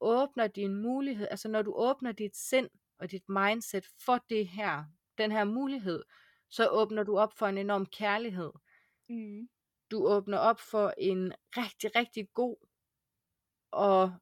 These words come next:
Speaker 1: livslang ven. Måske ovenikøbet en, en ven, som man kan definere værende igennem flere liv, i og med, det er dit højere selv, og det er dine åndelige guider, du åbner
Speaker 2: Mm.
Speaker 1: op for. Sådan vil jeg egentlig opsummere det.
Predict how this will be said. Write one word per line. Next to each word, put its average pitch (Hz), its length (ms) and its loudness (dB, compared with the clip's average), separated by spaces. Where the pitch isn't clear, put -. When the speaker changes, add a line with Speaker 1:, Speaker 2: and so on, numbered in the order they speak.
Speaker 1:
livslang 202 840 -2
ven. 233 220 0
Måske 214 480 0
ovenikøbet 214 680 0
en, 196 320 0
en 196 220 -4
ven, 202 220 0
som 226 180 -6
man 185 200 -4
kan 202 180 -6
definere 196 800 -2
værende 185 480 2
igennem 185 360 0
flere 202 300 2
liv, 240 320 -4
i 226 120 -2
og 196 120 2
med, 196 240 2
det 202 240 0
er 175 100 -2
dit 180 200 -8
højere 208 340 2
selv, 202 300 -4
og 190 140 -10
det 202 100 -6
er 185 40 -8
dine 180 360 -8
åndelige 175 300 -8
guider, 156 400 -10
du 180 120 -10
åbner 196 280 -8
Speaker 2:
Mm. 147 60 -12
Speaker 1:
op 226 60 -14
for. 151 160 -12
Sådan 202 300 2
vil 175 100 -4
jeg 175 120 -2
egentlig 170 240 -4
opsummere 165 420 -12
det. 160 120 -16